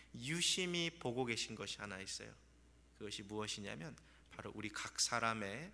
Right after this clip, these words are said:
마음속을 주님은 살펴보고 계신다라고 이야기합니다.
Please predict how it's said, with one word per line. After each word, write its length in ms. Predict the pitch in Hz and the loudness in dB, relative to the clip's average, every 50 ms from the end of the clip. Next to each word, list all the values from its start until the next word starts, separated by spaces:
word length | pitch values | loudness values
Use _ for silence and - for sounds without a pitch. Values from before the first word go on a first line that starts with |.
| - | -10
마음속을 1000 | - 101 95 90 90 92 98 104 107 110 - - 120 117 107 104 107 151 180 185 - | -8 -4 -2 -2 -2 -2 -2 -2 0 0 0 0 0 0 0 0 0 -2 -4 -6 -6
주님은 320 | - - 95 95 95 101 | -4 -4 -4 -4 -2 -2
살펴보고 680 | - - - 196 196 - - 185 165 135 123 110 110 104 | -2 0 0 -2 -4 -2 -2 -2 0 0 0 -2 -2 -2
계신다라고 840 | 101 98 - 107 98 95 95 92 92 92 90 92 123 160 202 220 - - - - | -2 -2 -2 -2 -2 -2 -2 -2 -2 -2 -4 -2 -2 -2 -2 -2 -8 -14 -8 -2
이야기합니다. 680 | 101 95 92 90 90 92 82 85 82 87 85 - | 2 4 4 4 2 -2 -6 -6 -8 -8 -10 -12